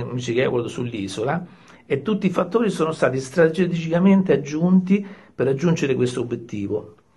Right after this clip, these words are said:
Oggi stiamo effettuando un lancio ufficiale del Sanremo Music Award da Cuba a tutto il mondo. Le aspettative che abbiamo,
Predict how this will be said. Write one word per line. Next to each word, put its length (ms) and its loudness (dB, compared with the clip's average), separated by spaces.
Oggi 240 2
stiamo 240 4
effettuando 600 0
un 80 0
lancio 320 4
ufficiale 460 2
del 140 -2
Sanremo 320 -2
Music 280 -6
Award 720 -2
da 220 2
Cuba 520 -2
a 180 -4
tutto 300 -2
il 80 0
mondo. 640 -4
Le 120 -2
aspettative 640 2
che 60 6
abbiamo, 600 2